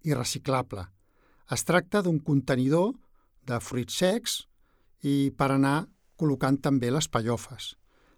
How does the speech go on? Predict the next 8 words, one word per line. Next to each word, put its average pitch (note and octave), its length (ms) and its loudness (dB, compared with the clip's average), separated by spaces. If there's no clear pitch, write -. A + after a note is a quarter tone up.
Agafes C#3 480 2
una D3+ 240 2
fulla B2+ 300 -2
de A#2 100 -2
diari, E3 440 0
fas - 240 -4
un B2 80 -2
cilindre D#3+ 560 2